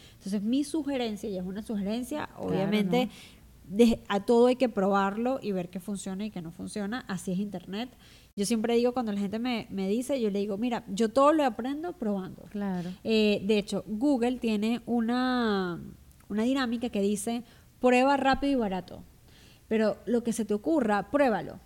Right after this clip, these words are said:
Speaker 1: Porque Google mismo, no, a pesar de que tiene tanta data, no tiene las respuestas. Y dice, "La única manera de que tengamos la respuesta certera,
Speaker 2: Es
Speaker 1: porque el
Speaker 2: probando.
Speaker 1: mercado es muy dinámico, es que probemos". Entonces, el mercado en Instagram, lo un-, primero, es dinámico. Tu,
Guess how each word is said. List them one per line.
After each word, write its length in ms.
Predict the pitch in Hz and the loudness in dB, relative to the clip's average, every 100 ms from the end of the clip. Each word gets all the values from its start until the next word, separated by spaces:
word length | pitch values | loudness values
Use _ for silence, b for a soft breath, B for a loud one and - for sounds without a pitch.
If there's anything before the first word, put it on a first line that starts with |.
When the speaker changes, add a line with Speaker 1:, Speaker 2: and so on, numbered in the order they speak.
| - | -10
Speaker 1:
Porque 420 | - 220 226 208 196 | -6 -4 -2 -2 -4
Google 340 | - 220 254 277 | -2 2 4 2
mismo, 300 | 311 277 254 | 2 0 0
no, 160 | 220 202 - | -2 -4 -8
a 100 | 208 | -4
pesar 240 | 202 214 | -4 -2
de 60 | 254 | -4
que 100 | 359 | -4
tiene 220 | 330 285 | -4 -4
tanta 380 | 277 302 285 285 | -4 -6 -4 -4
data, 340 | 240 196 - - | -4 -4 -8 -6
no 240 | 214 233 | 0 0
tiene 240 | 226 294 254 | 0 -2 -2
las 180 | 220 | -2
respuestas. 680 | 180 190 - 208 - - - - | -4 -4 -2 -4 -6 -20 -20 -4
Y 100 | 226 | 0
dice, 280 | 233 - 190 | 2 0 -2
"La 120 | 220 | 0
única 240 | 240 302 | 0 -2
manera 320 | 370 233 208 | -2 -2 -2
de 140 | 214 220 | -2 -2
que 220 | 208 185 - - - | -2 -4 -6 -20 -8
tengamos 340 | 185 185 247 | -4 0 2
la 80 | 302 | 2
respuesta 440 | 285 269 262 - | 0 -2 -4 -6
certera, 340 | 269 277 294 247 | -8 -6 -4 -2
Speaker 2:
Es 80 | 214 | -2
Speaker 1:
porque 160 | 214 | 0
el 60 | 196 | 2
Speaker 2:
probando. 180 | 185 160 | 2 2
Speaker 1:
mercado 220 | 202 214 | 0 0
es 60 | |
muy 220 | 240 262 262 | 2 2 2
dinámico, 680 | 285 370 226 202 214 - - B B | 0 0 0 -2 -4 -8 -10 B B
es 100 | 208 | 0
que 140 | 233 | 0
probemos". 440 | 220 190 - - 190 | -2 -4 -6 -8 -8
Entonces, 300 | 196 202 220 | -6 -4 -4
el 80 | |
mercado 340 | 226 233 285 339 | -4 -4 -4 -4
en 100 | 392 | -4
Instagram, 420 | 381 370 339 320 - | -8 -8 -8 -10 -6
lo 140 | 233 | -2
un-, 220 | 262 370 - 214 | -2 -2 -8 -8
primero, 400 | 240 262 381 403 - | -6 -4 -6 -8 -6
es 140 | 214 | -4
dinámico. 500 | 220 202 160 156 - - b b b - | -2 -2 -4 -12 -18 -20 b b b -4
Tu, 260 | 269 220 | -2 -2